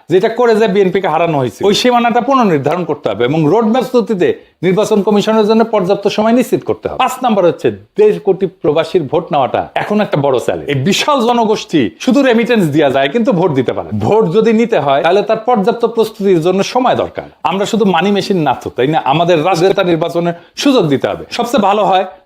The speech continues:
যদি প্রবাসীদের জন্য সংসদে আসন, প্রবাসীরা প্রবাসীদেরকে নির্বাচিত করবে সংসদে যাওয়ার জন্য, এমপি হবে প্রবাস থেকে, তার জন্য প্রবাসীদের জন্য তিরিশ থেকে পঞ্চাশ আসন করা উচিত।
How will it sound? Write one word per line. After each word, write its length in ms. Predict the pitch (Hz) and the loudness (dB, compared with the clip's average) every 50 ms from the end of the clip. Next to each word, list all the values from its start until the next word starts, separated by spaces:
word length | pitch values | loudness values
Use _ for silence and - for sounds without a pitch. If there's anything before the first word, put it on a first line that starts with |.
| _ 151 | _ 0
যদি 160 | 180 190 196 | 0 0 0
প্রবাসীদের 560 | - 202 196 196 196 196 - 208 208 208 185 | 0 0 0 0 0 0 0 0 0 2 2
জন্য 280 | 180 190 190 196 208 202 | 2 0 0 0 0 0
সংসদে 380 | 180 180 170 - 190 165 175 | 0 -2 0 -2 0 0 0
আসন, 280 | 147 131 135 - 139 120 | 0 0 -2 -2 -2 0
প্রবাসীরা 420 | 202 208 220 226 226 233 226 233 | 0 2 2 0 0 2 0 0
প্রবাসীদেরকে 640 | 233 - 220 214 208 202 233 226 220 208 180 - 202 | 0 0 0 0 0 0 0 0 0 0 0 0 0
নির্বাচিত 460 | 208 226 214 196 196 165 - 170 165 | 2 2 2 0 0 0 0 0 -2
করবে 320 | 160 151 160 147 135 135 113 - | 0 0 0 0 0 0 -2 -2
সংসদে 440 | - 208 202 170 - 202 165 165 139 | -4 -4 -4 -2 -2 0 0 2 2
যাওয়ার 240 | 143 131 120 113 | 2 2 2 0
জন্য, 240 | 110 117 110 110 110 - | 0 -2 -2 -2 -4 -4
এমপি 280 | - 196 196 175 196 180 | -4 -4 -4 -2 -2 0
হবে 220 | 151 156 165 190 | 0 0 0 0
প্রবাস 320 | 185 208 202 175 170 - - | 0 0 0 0 0 -2 -2
থেকে, 140 | - 135 107 | -6 -4 -2
তার 200 | 220 208 208 196 | 0 0 2 2
জন্য 200 | 226 226 226 208 | 2 2 2 0
প্রবাসীদের 500 | 226 226 226 233 226 240 226 220 233 214 | 0 2 2 2 2 0 0 0 2 2
জন্য 200 | 233 226 233 226 | 2 2 2 0
তিরিশ 300 | - 262 226 226 220 - | 0 0 0 0 0 0
থেকে 140 | 233 226 | 0 0
পঞ্চাশ 280 | 220 220 226 214 220 208 | 0 0 0 0 0 0
আসন 180 | 190 - 214 202 | 0 0 -2 -2
করা 200 | 202 226 214 185 | 0 0 0 0
উচিত। 240 | 151 127 - 120 | 0 0 -2 -4